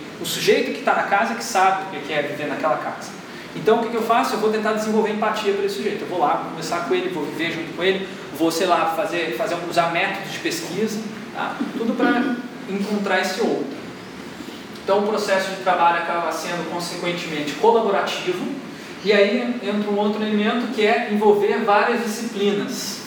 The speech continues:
Ele é o, talvez o mais eclético dos tipos de pensamentos projetuais.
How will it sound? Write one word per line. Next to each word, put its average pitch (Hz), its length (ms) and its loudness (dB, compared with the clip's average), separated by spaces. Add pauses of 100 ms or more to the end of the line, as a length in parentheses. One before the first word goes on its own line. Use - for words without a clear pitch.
(340)
Ele 175 140 0
é 214 100 6
o, 233 120 4
talvez 226 360 0
o - 80 -2
mais 226 260 2
eclético - 500 -2 (180)
dos 139 120 -6
tipos 151 280 -6
de 147 80 -4
pensamentos 143 460 -6
projetuais. - 600 -6